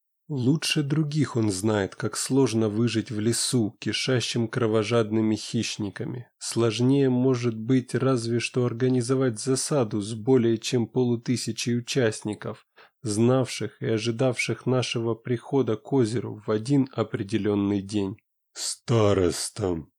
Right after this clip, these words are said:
Положив руку на свой арбалет, намекнул на то, как относится к вернувшимся Кабага.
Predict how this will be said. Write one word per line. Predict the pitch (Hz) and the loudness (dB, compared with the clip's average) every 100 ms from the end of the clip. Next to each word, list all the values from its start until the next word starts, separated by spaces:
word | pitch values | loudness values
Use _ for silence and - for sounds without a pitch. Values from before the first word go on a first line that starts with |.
| _ _ _ | _ _ _
Положив | 117 110 107 107 104 - | 0 2 2 0 -2 0
руку | 123 123 107 | 0 0 0
на | 101 | 0
свой | - 113 120 131 | -2 0 2 2
арбалет, | 113 110 98 104 117 131 - | 0 -2 0 2 2 2 -4
намекнул | 120 107 107 110 127 135 | -2 0 0 0 2 4
на | 113 104 | 4 2
то, | 101 139 135 | 0 -2 -2
как | - 110 113 | -6 -6 -4
относится | - 135 127 127 - | -2 -2 -2 -4 -6
к | 123 | -6
вернувшимся | 110 107 104 104 - 107 98 107 | -4 0 0 0 -2 -2 -2 -4
Кабага. | - 110 101 95 104 | -2 0 2 0 -4